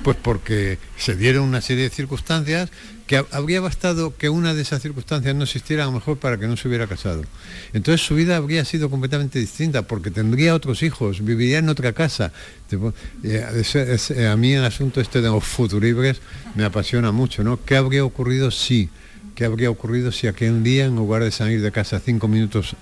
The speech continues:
antes, hubiera salido cinco minutos después, ¿no? Y bueno, eh, esto cuando se analiza con perspectiva, dice, sí, todo ha sido fruto del azar. Yo creo que no.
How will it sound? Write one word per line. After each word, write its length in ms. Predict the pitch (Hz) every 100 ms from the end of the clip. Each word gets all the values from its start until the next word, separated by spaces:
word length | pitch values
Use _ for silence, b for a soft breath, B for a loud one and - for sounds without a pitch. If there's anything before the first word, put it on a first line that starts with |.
| -
antes, 580 | - 127 127 139 120 - -
hubiera 300 | 101 110 107
salido 320 | 110 117 98
cinco 260 | 113 104
minutos 380 | 104 104 104 110
después, 400 | 98 - 104 90 - B B B
¿no? 220 | - 104 - B B -
Y 80 | 98
bueno, 340 | 110 143 -
eh, 380 | 92 95 98 92 B B
esto 420 | - 123 - -
cuando 300 | 117 110 92
se 160 | 90 107
analiza 400 | 85 95 120 135
con 160 | - 123
perspectiva, 680 | 123 - 113 123 120 143 B B -
dice, 240 | 98 92
sí, 260 | - 110 73 - -
todo 400 | 147 151 151 135 -
ha 100 | 113
sido 340 | 107 131 120 104
fruto 480 | - 127 123 139
del 120 | 117 98
azar. 320 | 85 104 87 B B B
Yo 160 | 117 139
creo 200 | 165 127
que 120 | 127
no. 180 | 151